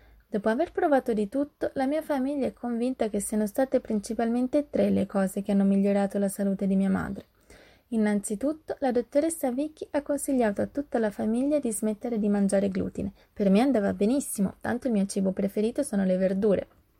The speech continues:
È risaputo che il glutine danneggia il sistema nervoso, spesso come prima e unica cosa. Eppure, quando qualcuno presenta i sintomi della sclerosi multipla, emicranie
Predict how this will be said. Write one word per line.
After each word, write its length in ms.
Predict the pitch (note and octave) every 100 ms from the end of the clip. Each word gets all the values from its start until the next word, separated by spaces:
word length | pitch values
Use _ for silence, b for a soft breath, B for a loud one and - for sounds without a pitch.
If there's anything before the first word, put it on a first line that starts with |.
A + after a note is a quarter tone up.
| _ _ B B B B B
È 140 | C#4+
risaputo 720 | E4 E4 F4 - G3+ F#3 G#3
che 140 | G3+ A#3
il 80 |
glutine 480 | A3 B3 C4 C#4 C#4
danneggia 500 | A#3+ A3 A3+ A#3 G#3+ G#3+
il 100 | G3+
sistema 500 | A3+ G#3 G#3 G3+ G3
nervoso, 680 | G3 F#3+ F#3 E3 - G3+ B B B B
spesso 540 | - - B3 B3 - G#3+
come 260 | G3 G3
prima 460 | G3 C4+ D#4+ F4 F4+
e 160 | - B3+
unica 400 | A#3+ A3 G3 G3
cosa. 360 | - E3+ G3 - _ _ _ B B B B _ -
Eppure, 540 | F4 - A3+ F#3+ G3+ -
quando 280 | G#3+ G#3+
qualcuno 420 | G#3+ G#3+ - C#4 B3+
presenta 560 | G#3 G3 A3+ A#3 G#3
i 40 | G3
sintomi 440 | - A#3 A3 G3+
della 240 | F#3+ F#3+
sclerosi 560 | F#3+ - G3+ G3 G3 G3
multipla, 640 | F#3+ G#3+ G3+ - F#3+ G3
emicranie 800 | - G3 G3 F#3+ G#3+ A3+ G#3 G3+